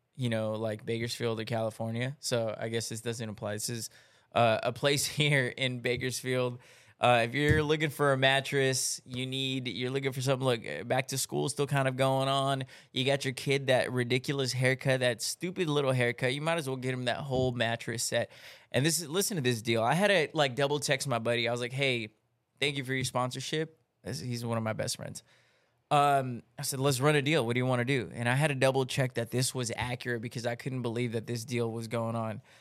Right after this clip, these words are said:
Uh, he said, "Yeah, throw him three ninety-seven for a four-piece bedroom set. That includes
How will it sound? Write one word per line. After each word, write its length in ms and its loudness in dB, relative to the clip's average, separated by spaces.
Uh, 220 2
he 180 2
said, 220 0
"Yeah, 220 4
throw 280 4
him 140 0
three 260 4
ninety-seven 720 2
for 340 2
a 160 0
four-piece 800 -2
bedroom 680 0
set. 400 -4
That 160 4
includes 680 0